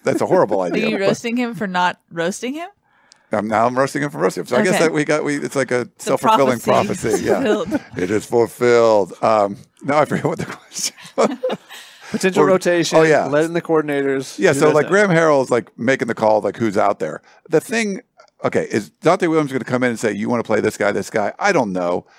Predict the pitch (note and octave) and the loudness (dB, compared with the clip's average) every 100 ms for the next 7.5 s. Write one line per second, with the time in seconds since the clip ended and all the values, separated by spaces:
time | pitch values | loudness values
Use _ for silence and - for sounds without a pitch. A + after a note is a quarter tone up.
0 | _ - C#3+ C3 - A3 F#3+ E3 D3 - | _ -2 2 2 0 -2 0 0 -2 -6
1 | _ _ - G#3+ G#3+ G3 - D3 D3 A2 | _ _ -8 -4 -2 -4 -4 -2 0 0
2 | F#2+ G#2+ _ _ _ G#2 C3 A#2+ F2+ E2+ | -2 -6 _ _ _ 0 2 2 -2 -8
3 | - D#2+ - - F#2+ F#2+ G#2 B2+ B2+ A#2+ | -8 -6 -6 -6 -6 -6 -6 -4 -2 -2
4 | C3 D3 C3+ C#3 C3 B2 A2 G#2 G#2 G#2 | -2 0 0 -2 -2 -2 0 0 0 0
5 | G#2 _ _ - A3 A#3+ F#3 D3+ D3 B2+ | -6 _ _ -10 -2 0 0 0 0 2
6 | B2+ G2+ F#2+ G2+ - E2+ G2+ - F#2 F#2 | -2 -2 -2 -2 -4 -6 -6 -6 -6 -2
7 | F#2 F2+ F2 F2 F2+ | -2 -2 -4 -6 -6